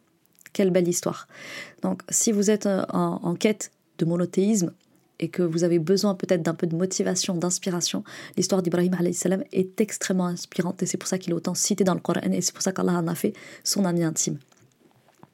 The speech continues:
Ensuite, je voulais vous parler, euh, de l'histoire de quelques commerçants parmi,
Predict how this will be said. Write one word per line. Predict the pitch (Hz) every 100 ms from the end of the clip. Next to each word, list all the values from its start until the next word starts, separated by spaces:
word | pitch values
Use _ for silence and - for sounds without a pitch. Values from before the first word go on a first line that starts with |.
| - - - - - - - - - - - _ _ _ _ _ _ -
Ensuite, | 226 294 294
je | 202 208
voulais | 254
vous | 247
parler, | 190 202 196 214 247 262 269 -
euh, | 190 185 185
de | 180
l'histoire | 180 - - 262 254
de | 208 202
quelques | 220 - 180 175
commerçants | 233 233 196 - 196 208
parmi, | 202 190 170 175 185 196 202